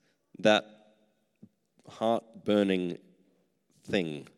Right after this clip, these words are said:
that <laughs> happens in this story. The incredible power of hope.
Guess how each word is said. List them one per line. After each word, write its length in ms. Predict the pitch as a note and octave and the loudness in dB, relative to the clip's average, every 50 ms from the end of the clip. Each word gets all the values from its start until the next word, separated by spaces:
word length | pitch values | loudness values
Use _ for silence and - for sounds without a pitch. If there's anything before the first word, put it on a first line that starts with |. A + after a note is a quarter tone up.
| - - - | -20 -10 -6
that 140 | G#2+ - - | -6 -4 -4
<laughs> 80 | - - | -4 -6
happens 360 | A2+ - - - A#2 G2+ F2 G2+ | -8 -8 -6 -4 -4 -4 -4 -4
in 140 | F#2+ F2+ | -4 -4
this 140 | F2+ F2+ E2+ | -4 -6 -8
story. 480 | - - - F#2+ E2 E2 D2+ C#2 - - _ _ _ - - - - _ _ _ _ _ _ _ _ _ _ _ _ _ _ _ _ _ - | -8 -8 -6 -6 -6 -6 -6 -10 -12 -18 _ _ _ -20 -20 -20 -20 _ _ _ _ _ _ _ _ _ _ _ _ _ _ _ _ _ -4
The 200 | G#2 G2+ - - | -4 -2 -2 -4
incredible 760 | A2+ G#2+ - - - C#3 C3+ C#3+ C#3 C#3 B2 B2+ B2 A#2+ A#2 - - - - - | -6 -6 -6 -4 2 4 6 6 6 6 4 2 0 0 -2 -4 -10 -16 -14 -8
power 560 | B2 B2 B2 B2+ B2 A#2 F#2+ E2+ D#2+ D#2+ E2 E2 - - _ _ _ _ _ _ _ _ _ | -6 -2 0 0 2 2 2 0 0 -2 -4 -8 -12 -20 _ _ _ _ _ _ _ _ _
of 180 | G2 G2 F2 | -8 -8 -8
hope. 400 | - - - A2+ A2+ B2 - - | -10 -6 -2 0 0 0 -2 -6